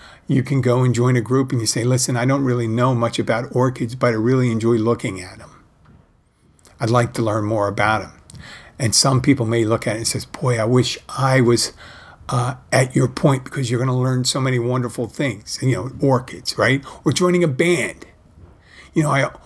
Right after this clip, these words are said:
or learning how to, you know, joining a band." Just think about that. That takes you into a different,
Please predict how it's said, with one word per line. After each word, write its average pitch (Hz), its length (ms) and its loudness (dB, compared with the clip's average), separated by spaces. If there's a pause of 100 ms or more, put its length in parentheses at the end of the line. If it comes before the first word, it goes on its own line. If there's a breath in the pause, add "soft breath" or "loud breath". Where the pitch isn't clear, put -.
or 165 140 2
learning 160 320 2
how 165 140 0
to, 143 120 -4 (300)
you 127 80 0
know, 101 140 -6 (520 loud breath)
joining 147 300 2
a 127 40 0
band." 170 420 -2 (140)
Just - 220 2
think 262 140 0
about 175 280 -4
that. 185 320 -4 (280)
That 170 220 4
takes 156 320 4
you 127 280 4 (400 loud breath)
into 127 360 4
a 120 60 4
different, 117 580 -2